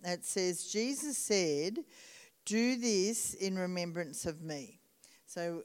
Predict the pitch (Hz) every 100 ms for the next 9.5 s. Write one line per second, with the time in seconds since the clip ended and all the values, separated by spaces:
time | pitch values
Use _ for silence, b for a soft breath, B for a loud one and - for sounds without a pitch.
0 | - 165 175 185 190 190 190 180 196 165
1 | 190 185 175 - - 165 185 175 - 151
2 | 170 180 202 247 233 185 165 - 175 165
3 | 160 175 170 165 165 170 160 160 160 156
4 | 156 139 143 147 156 165 180 202 B B
5 | B B 160 165 165 160 - 180 - 170
6 | 160 156 - - - 156 151 147 147 156
7 | 151 147 - - 294 - 190 175 - -
8 | 156 156 165 156 - 160 156 156 151 143
9 | 139 147 143 139 104